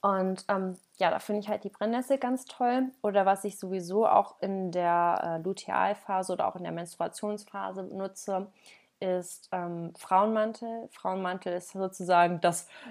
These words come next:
wie alle betiteln, Heilkraut der Heilkräuter. <laughs>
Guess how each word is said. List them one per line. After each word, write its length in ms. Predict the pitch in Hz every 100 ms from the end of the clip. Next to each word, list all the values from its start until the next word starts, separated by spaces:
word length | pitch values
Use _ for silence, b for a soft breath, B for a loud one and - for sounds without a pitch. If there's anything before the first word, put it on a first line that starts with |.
| 190
wie 300 | - 175 196
alle 180 | - 190
betiteln, 560 | 180 - 190 190 180 196
Heilkraut 680 | 208 220 226 - 208 220 180
der 120 | 160
Heilkräuter. 720 | 180 - - 247 254 269
<laughs> 40 | 277